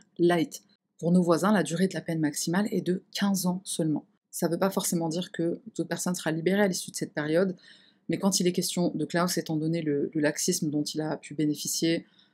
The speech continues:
on suppose que, euh, bah, il aurait pas pris trop cher. Quinze ans derrière les barreaux pour avoir agressé et assassiné la petite Anna, sans parler des autres crimes qui ont quasiment été,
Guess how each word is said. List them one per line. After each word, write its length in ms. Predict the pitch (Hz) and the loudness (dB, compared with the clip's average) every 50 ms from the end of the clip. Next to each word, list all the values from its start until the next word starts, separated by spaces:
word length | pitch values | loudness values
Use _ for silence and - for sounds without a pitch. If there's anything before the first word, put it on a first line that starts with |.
| _ _ _ - | _ _ _ -10
on 80 | 131 | -8
suppose 360 | - - - 139 - 165 156 - | -6 -6 -6 -4 -4 -4 -4 -4
que, 120 | - - | -4 -2
euh, 240 | 156 156 147 139 135 160 160 - - | -2 0 0 -2 -2 -4 -8 -8 -6
bah, 100 | 156 151 | -2 -2
il 100 | 147 147 147 | 0 0 -2
aurait 140 | 143 151 | -4 -6
pas 120 | - 151 147 | -8 -8 -10
pris 180 | - - - | -10 -10 -12
trop 160 | - - - - | -10 -10 -8 -8
cher. 220 | - - 160 151 - _ _ _ _ _ - | -8 -8 -10 -12 -16 _ _ _ _ _ 0
Quinze 200 | 180 175 165 180 | 0 2 2 2
ans 100 | 185 180 | 0 0
derrière 320 | 165 151 143 151 151 147 | 0 -2 -4 -4 -4 -4
les 80 | 151 147 | -4 -4
barreaux 240 | 151 151 156 165 160 | -4 -4 -4 -4 -6
pour 180 | - 156 143 | -4 -6 -6
avoir 220 | 143 143 151 147 - | -6 -4 -6 -6 -4
agressé 540 | - 170 156 - 165 151 - - - - - - - - _ _ _ - | -4 -6 -4 -4 -6 -4 -2 -2 -2 -2 -4 -8 -18 -20 _ _ _ -6
et 100 | - - - | -4 -2 0
assassiné 480 | 156 156 - 170 156 - - 170 165 | -2 -2 -2 -2 -4 -4 -2 -2 0
la 120 | 160 151 143 | 0 0 -2
petite 220 | - - 139 - | -4 -6 -6 -2
Anna, 220 | 147 147 151 160 170 | 0 0 2 0 0
sans 160 | - 170 156 | -2 -6 -8
parler 280 | - 151 151 156 151 | -6 -6 -4 -4 -4
des 180 | 143 147 139 - | -4 -4 -6 -8
autres 200 | 143 - - 165 | -8 -10 -10 -12
crimes 220 | - - - 170 | -8 -6 -6 -6
qui 140 | 156 - - | -6 -6 -4
ont 140 | 143 139 135 | -4 -4 -4
quasiment 420 | - - 151 151 139 151 156 160 | -4 -6 -8 -8 -6 -6 -6 -6
été, 200 | 160 - - 147 | -6 -6 -6 -8